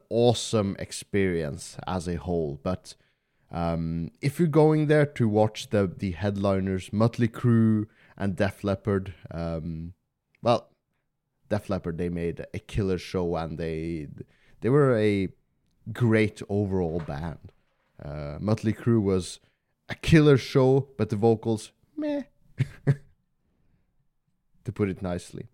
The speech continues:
So, um, uh, keep that in mind. They're, they're, um, they had their greatest time during the, uh, the eighties.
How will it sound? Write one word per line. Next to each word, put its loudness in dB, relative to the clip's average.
So, 0
um, -2
uh, -4
keep -4
that 2
in -2
mind. -4
They're, 4
they're, 4
um, 0
they 2
had -2
their 2
greatest -4
time -4
during -4
the, -6
uh, -8
the -2
eighties. -6